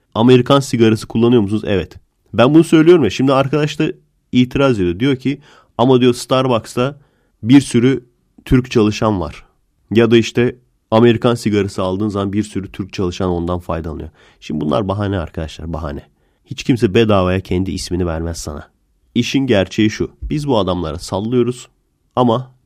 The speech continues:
bir yandan da bu adamlara para kazandırıyoruz. Hadi zorunlu olarak olanları da geçtim. Ne bileyim, bir medikal alet mesela alacaksın.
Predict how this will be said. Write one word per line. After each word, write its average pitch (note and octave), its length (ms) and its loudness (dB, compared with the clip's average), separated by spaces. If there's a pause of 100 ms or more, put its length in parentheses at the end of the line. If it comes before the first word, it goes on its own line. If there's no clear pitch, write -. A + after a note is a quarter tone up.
(100)
bir B2 80 -4
yandan F#2 380 -2
da A2 100 -6
bu F#2+ 80 -2
adamlara E2+ 440 -8
para F2 260 -8
kazandırıyoruz. E2 760 -10 (440)
Hadi C3 240 -4
zorunlu A2+ 400 6
olarak B2+ 520 2 (160)
olanları G#2+ 460 4
da G2 60 2
geçtim. D#2+ 380 -8 (480)
Ne G#2+ 140 2
bileyim, G#2+ 240 4
bir A2+ 80 2
medikal A2+ 440 2
alet G2 460 0 (320)
mesela F2 320 -4
alacaksın. E2 640 -6